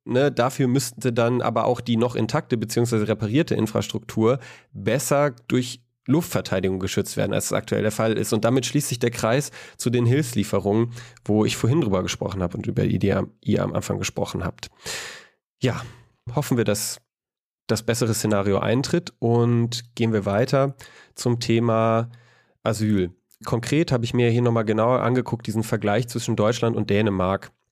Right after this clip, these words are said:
Zunächst einmal zum Thema Abschiebe- beziehungsweise Überstellungshaft. Ich habe so ein bisschen, ähm, jetzt in der Berichterstattung, ähm, und ihr habt die ja zitiert, das ist jetzt nicht unbedingt so, dass ihr das direkt falsch dargestellt habt, aber in viel Berichterstattung wird da so ein krasser Kontrast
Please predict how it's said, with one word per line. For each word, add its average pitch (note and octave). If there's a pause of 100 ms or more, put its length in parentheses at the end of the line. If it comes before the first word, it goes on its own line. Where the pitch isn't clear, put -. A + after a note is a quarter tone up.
(120)
Zunächst -
einmal B2
zum A#2
Thema A2+
Abschiebe- A2+
beziehungsweise G#2+
Überstellungshaft. G#2+ (800)
Ich B2+
habe C#3+
so -
ein B2+
bisschen, B2+
ähm, G#2+
jetzt A2
in G#2+
der G2+
Berichterstattung, C3
ähm, G2+
und G2+
ihr G2
habt -
die G#2+
ja G2
zitiert, C3
das A2
ist G#2+
jetzt -
nicht G#2
unbedingt G2
so, G#2+
dass G2+
ihr A2+
das A2
direkt A2+
falsch C3
dargestellt A#2+
habt, A#2+
aber G#2+
in G#2+
viel C3
Berichterstattung A#2+
wird A#2
da A2+
so A2
ein G#2
krasser B2
Kontrast -